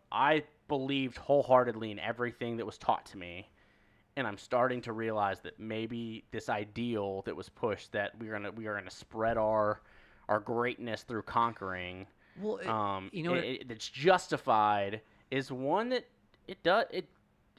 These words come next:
Speaker 1: when
Speaker 2: Yeah.
Speaker 1: you look back at our history, you sit there and go, "Yeah, that's not necessarily the best thing that's, that we've done." And
Speaker 2: Well
Speaker 1: that definitely is a thing that we do.
Speaker 2: And it really strikes me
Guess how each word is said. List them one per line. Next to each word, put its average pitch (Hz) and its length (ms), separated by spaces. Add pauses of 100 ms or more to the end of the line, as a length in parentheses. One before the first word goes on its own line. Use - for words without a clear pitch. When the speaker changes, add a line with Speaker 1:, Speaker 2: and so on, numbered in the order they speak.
(140)
Speaker 1:
when 135 120
Speaker 2:
Yeah. - 160
Speaker 1:
you - 80
look 151 160
back 185 200
at 185 80
our 185 80
history, 202 300
you 139 80
sit - 140
there 151 100
and 139 80
go, 135 240 (320)
"Yeah, 190 240
that's 160 220
not 185 220
necessarily 110 380
the 95 60
best 95 180
thing 92 160
that's, 92 300 (460)
that 101 100
we've 98 180
done." 92 380
And 156 160
Speaker 2:
Well 151 80
Speaker 1:
that 135 80
definitely 170 400
is 107 100
a 110 80
thing 98 260
that 98 120
we 98 380 (180)
do. 92 500
Speaker 2:
And 131 140
it 117 80
really 139 240
strikes 107 380
me 107 400